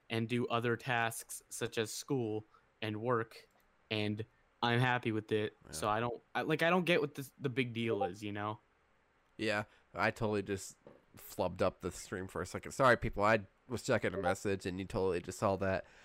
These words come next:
Speaker 2: I'll have to cut the video out. I had to remember that. Wait, write down. I won't fetch my
Speaker 1: Damn.
Speaker 2: pen. Yeah, I was like, I
Speaker 1: You
Speaker 2: heard a
Speaker 1: messed up.
Speaker 2: message, and it just, I'm in the, I always instantly look at, like, you know, Discord whenever I get a message. Um,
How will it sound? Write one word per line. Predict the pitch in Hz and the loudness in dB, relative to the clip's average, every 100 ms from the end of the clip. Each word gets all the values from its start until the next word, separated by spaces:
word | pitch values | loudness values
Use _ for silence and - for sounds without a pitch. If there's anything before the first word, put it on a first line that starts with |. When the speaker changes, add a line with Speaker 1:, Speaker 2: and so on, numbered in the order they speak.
| - - | -20 -4
Speaker 2:
I'll | 107 | 0
have | 101 | 0
to | 98 | 0
cut | 104 | -2
the | 92 | -2
video | 95 90 90 95 | -2 0 2 4
out. | 92 87 | 2 2
I | |
had | 92 | 0
to | 92 | -2
remember | 95 92 95 | -4 -6 -4
that. | 98 - | -4 -4
Wait, | - 120 | -4 -4
write | 113 - | -6 -6
down. | 104 113 110 - - _ _ - - _ _ _ _ - - - | -4 -2 -2 -6 -14 _ _ -20 -20 _ _ _ _ -20 -12 -4
I | |
won't | 98 92 | -2 0
fetch | 110 | 0
my | 104 | 0
Speaker 1:
Damn. | 101 | -2
Speaker 2:
pen. | 110 95 - - - | -6 -10 -10 -20 -6
Yeah, | - 143 143 | 6 8 8
I | 139 | 8
was | 143 120 | 6 6
like, | - | 2
I | 127 | 4
Speaker 1:
You | |
Speaker 2:
heard | 147 | 4
a | 139 | 4
Speaker 1:
messed | 131 - | 2 2
up. | 135 | 0
Speaker 2:
message, | 117 | 0
and | 127 127 | -2 0
it | 127 120 | 0 0
just, | 131 - | 0 6
I'm | 127 135 - | 6 6 2
in | 127 | 2
the, | 120 107 - - | 4 2 0 -6
I | - 110 | 4 8
always | 117 117 | 8 6
instantly | - 107 - 110 107 | 2 -4 -2 -2 0
look | 101 107 | 0 2
at, | 107 98 92 | 4 2 0
like, | 87 - - | -2 -4 -10
you | 110 101 | -4 0
know, | 95 92 _ 101 | 0 -2 _ -12
Discord | 98 - - 92 | -12 -10 -6 -4
whenever | 95 92 101 | -4 -6 -8
I | |
get | 98 92 | -10 -14
a | 95 | -18
message. | 101 - - - - _ _ _ _ _ _ _ _ | -20 -20 -20 -20 -20 _ _ _ _ _ _ _ _
Um, | 117 110 101 | -10 -8 -8